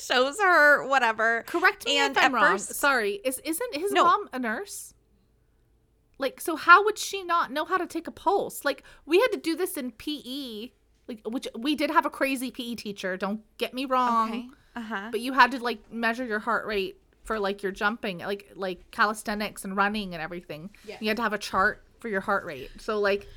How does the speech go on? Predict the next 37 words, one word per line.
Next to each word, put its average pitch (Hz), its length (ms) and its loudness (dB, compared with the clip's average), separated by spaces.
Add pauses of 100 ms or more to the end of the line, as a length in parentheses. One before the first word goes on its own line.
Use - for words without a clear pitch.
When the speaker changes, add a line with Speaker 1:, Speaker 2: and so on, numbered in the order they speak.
(200)
Speaker 2:
how 262 240 10
does 359 200 0
Speaker 1:
Oh. - 40 -8
Speaker 2:
she 320 100 -4
not 302 220 4
know 294 120 -4
how 285 140 0
to 285 80 -2
take 277 220 -8
her 220 160 0
heart 208 260 -2
rate? 127 300 -8
That 214 160 2
is 226 100 -8
stupid. - 500 -8
Speaker 3:
Also, 240 640 -4 (260)
Speaker 2:
And 277 280 2 (100)
Speaker 1:
<sighs> 262 120 -18
Yes. 202 800 -10
Speaker 3:
their 247 180 4
dad 233 540 -2
was 254 160 -4
sick - 320 -4
before 226 300 -2
he 226 140 -6
died. 170 340 -6 (1300)
Speaker 2:
Yes. - 460 -4
Speaker 3:
If 254 220 2 (120)
anyone 302 400 4
Speaker 1:
Uh-huh. 277 80 -2
Speaker 3:
who's 269 200 -2
ever 214 220 0
taken 220 320 -4
care 208 160 -4
of 190 80 -10
somebody 185 340 -10
sick - 400 -8